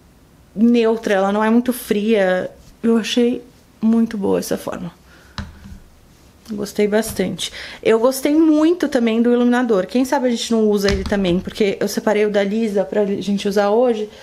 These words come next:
mas o da Lisa, ele é tão sutil que é capaz dele nem aparecer. Vamos ver como vai ficar. Conforme for, eu uso o do Mário também, porque eu achei maravilhosa a forma dele.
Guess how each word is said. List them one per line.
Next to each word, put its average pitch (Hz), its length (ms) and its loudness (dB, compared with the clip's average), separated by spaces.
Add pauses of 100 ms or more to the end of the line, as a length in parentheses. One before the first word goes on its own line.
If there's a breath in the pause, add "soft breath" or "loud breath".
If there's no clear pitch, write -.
(280 loud breath)
mas 226 160 2
o 240 60 2
da 247 120 2
Lisa, 247 220 0
ele 254 120 2
é 262 80 -2 (100)
tão 415 340 0 (240)
sutil 254 720 0
que - 140 -6
é 240 40 -4
capaz 254 320 0
dele 262 140 2
nem 277 200 4
aparecer. 330 540 -2
Vamos 220 240 0
ver 233 120 0
como 226 180 -2
vai 208 140 0
ficar. 240 420 -2 (340 loud breath)
Conforme 233 440 2
for, 233 220 0
eu 233 120 2
uso 233 400 0
o 233 100 -2
do 233 140 2
Mário 214 360 2
também, 214 260 2
porque 214 140 -4
eu 220 60 2
achei 226 380 -2
maravilhosa 226 840 2
a - 20 -8
forma 196 380 -2
dele. 185 340 -2